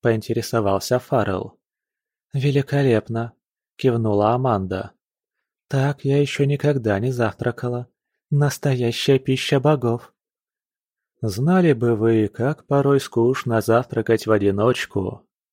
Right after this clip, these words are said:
шутливо вздохнул Ричард.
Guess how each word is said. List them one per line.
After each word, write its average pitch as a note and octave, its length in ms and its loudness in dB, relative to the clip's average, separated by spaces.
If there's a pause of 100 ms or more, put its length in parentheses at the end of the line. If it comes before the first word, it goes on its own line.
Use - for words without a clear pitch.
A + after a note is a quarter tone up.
(480)
шутливо B2 600 0
вздохнул A2+ 500 -2
Ричард. A#2 600 -2